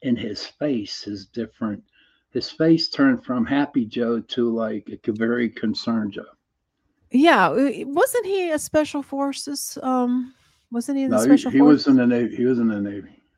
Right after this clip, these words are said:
Speaker 2: Navy. Yeah, it's like, it, it totally changes if that's the truth, that they, that these
Speaker 1: Right.
Speaker 2: aliens are s-, harvesting our souls. I mean, that just changes everything about what we know about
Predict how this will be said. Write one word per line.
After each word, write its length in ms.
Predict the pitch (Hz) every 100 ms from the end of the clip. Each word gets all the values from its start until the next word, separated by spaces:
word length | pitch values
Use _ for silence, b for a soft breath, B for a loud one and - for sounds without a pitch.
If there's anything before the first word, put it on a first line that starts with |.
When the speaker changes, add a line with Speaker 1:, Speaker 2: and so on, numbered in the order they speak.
| _
Speaker 2:
Navy. 420 | 180 180 180 180 180 B B B B
Yeah, 240 | 285 240
it's 200 | 240 262
like, 200 | 294 262 _ -
it, 180 | 240 _ -
it 100 | - -
totally 420 | 285 302 302 254
changes 480 | - 226 220 220 202
if 80 | 202
that's 260 | 240 -
the 120 | 196
truth, 520 | 175 262 262 170 170 -
that 180 | 170 180 -
they, 180 | 190 180 - _ -
that 140 | 175 - -
these 240 | 196 190
Speaker 1:
Right. 60 | 180
Speaker 2:
aliens 540 | 196 214 190 175 170
are 100 | 175
s-, 240 | 170 - 196
harvesting 580 | 190 208 202 196 190 175
our 140 | 156 160
souls. 680 | - 196 208 165 151 - _ _
I 380 | _ _ - 202
mean, 80 |
that 140 | 220 226
just 240 | 226 -
changes 360 | 220 202 190 185 - -
everything 260 | 202 196 175
about 260 | 175 160
what 120 | 175 165
we 140 | 175
know 240 | 175 180
about 320 | 175 170 156